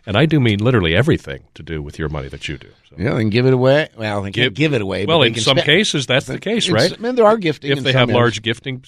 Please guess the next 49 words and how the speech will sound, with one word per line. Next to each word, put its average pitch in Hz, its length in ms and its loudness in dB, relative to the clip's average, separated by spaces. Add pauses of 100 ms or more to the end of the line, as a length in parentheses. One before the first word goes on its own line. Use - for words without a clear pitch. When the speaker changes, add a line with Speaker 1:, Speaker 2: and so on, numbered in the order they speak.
(100)
Speaker 1:
and, 127 220 0
and 120 180 0
that's 143 160 0
the 117 100 -6
most 110 220 -4
widely 113 340 0
abused 104 360 -2
portion 113 480 2
of 80 100 -6
the 85 80 -12
power 80 300 -2
of 78 80 -6
attorney, 82 320 -4
obviously, 76 400 -2
right, 78 260 -4
is 87 140 -8
the 76 80 -12
gifting 82 460 -4
portion 113 500 0
of 76 100 -16
those 71 180 -14
powers 76 360 -2
of - 40 -16
attorney. 69 440 -4 (420)
And 92 140 -2
that's 98 180 2
why 98 140 2
we 90 100 4
want 85 260 0
to - 60 -14
try 87 100 -4
to 78 80 -6
limit 107 260 2
those 82 200 -4
in 80 80 -8
some 110 220 0
degree 82 260 -2
to 85 140 -10
the 82 120 0
annual 76 200 -2
exclusion 85 500 2
amount 80 420 -4
and 76 140 -10
some - 160 -10
other 80 140 -6
catches 82 480 -6
in 78 140 -6
there 78 220 -2
for 76 300 -4